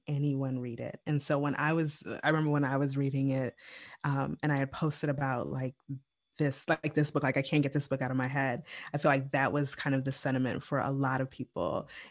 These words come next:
in terms of just something that stays with you. Um, Homegoing for sure is, is one of that book. When we think about, uh, when we think about our ancestors, when we think about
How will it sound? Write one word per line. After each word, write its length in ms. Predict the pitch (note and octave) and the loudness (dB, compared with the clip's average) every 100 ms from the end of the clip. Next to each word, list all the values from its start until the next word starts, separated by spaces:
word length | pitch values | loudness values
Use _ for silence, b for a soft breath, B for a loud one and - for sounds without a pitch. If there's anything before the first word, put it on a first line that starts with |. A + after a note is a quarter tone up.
| - | -2
in 140 | C#3+ | -2
terms 400 | C3+ C#3+ C#3 C3+ | -2 -2 -2 -2
of 260 | C3+ C3 C3+ | -4 -4 -4
just 380 | - C#3+ C3+ - | -2 -2 -2 -2
something 380 | C#3 C3+ D3 | -2 0 -2
that 160 | C3 B2 | -2 -4
stays 920 | - - - - C#3 C3+ C3 C3+ - | -6 -8 -6 0 0 2 0 -2 -4
with 440 | - C#3 C3 - G3 | -4 -2 -2 -4 0
you. 400 | A3 B3 C#4 C4+ B B B B - | 4 6 4 0 B B B B -4
Um, 640 | E3 D#3 D3 C#3 C#3+ D3 | 0 0 0 -2 -4 -4
Homegoing 840 | - F3+ E3 C#3+ B2+ C3 B2 C3 D3 _ _ - | -2 2 2 2 0 0 -2 -4 -6 _ _ -20
for 240 | - - | -6 -2
sure 560 | D3 - - C#3+ C3 B2 - | 4 4 4 2 0 -2 0
is, 340 | C#3+ C3+ - | 0 -2 -4
is 320 | D3 C3+ - - | -6 -6 -8 -6
one 220 | C#3 C3+ | -2 0
of 80 | C3+ | -2
that 120 | B2+ | -4
book. 140 | B2+ | -2
When 100 | E3+ | 4
we 100 | F#3+ | 4
think 300 | G3 - A3+ | 4 4 6
about, 600 | A#3 E3+ D#3+ D3+ D3 - B B B B E3+ | 6 4 4 6 4 2 B B B B 0
uh, 220 | D#3+ C#3+ | 2 2
when 180 | D3 D#3 | 2 2
we 80 | |
think 180 | D3+ F#3 | 4 4
about 200 | D#3 E3+ | 6 6
our 100 | D3+ | 4
ancestors, 640 | - C3+ - C3 - C3 C3+ | 2 -2 -2 -6 -2 -2 0
when 80 | C3+ | 0
we 80 | |
think 240 | C#3+ D#3+ D#3 | 2 0 0
about 400 | D3+ C#3+ C#3 | 4 4 4